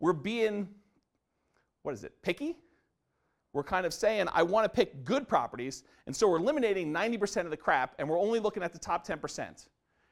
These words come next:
And then we're picking properties from there. Now, are you willing, because you gotta live in these properties and move in for a year, are you willing to sometimes trade economic factors like the ratio of price to rent in exchange for granite countertops,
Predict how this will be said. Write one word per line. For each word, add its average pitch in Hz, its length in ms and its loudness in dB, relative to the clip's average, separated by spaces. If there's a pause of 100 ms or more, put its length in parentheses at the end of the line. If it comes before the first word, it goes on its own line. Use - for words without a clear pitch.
(100)
And 135 80 -4
then 156 60 0
we're 147 80 -2
picking 156 220 -4
properties 143 360 0
from 135 100 -10
there. 101 260 -8 (400)
Now, 151 260 2
are 220 160 8
you 262 180 2
willing, 196 480 4
because 156 200 -2
you 160 60 -4
gotta 190 140 6
live 226 200 6
in 220 60 -2
these 160 140 -4
properties 151 360 -2
and 151 80 -6
move 185 140 -4
in 220 80 -6
for 147 140 -10
a 123 40 -6
year, 113 260 -6
are 156 120 4
you 208 120 -2
willing 233 260 0
to 196 80 -2
sometimes 240 580 -2
trade 160 380 -2 (320)
economic 196 500 2
factors 143 460 0
like 135 160 0
the 143 80 -8
ratio 156 300 0
of 156 60 -2
price 170 200 0
to 175 60 -6
rent 147 300 -2 (300)
in 196 100 0
exchange 180 460 -4
for 156 460 4 (460)
granite 131 260 0
countertops, 185 800 2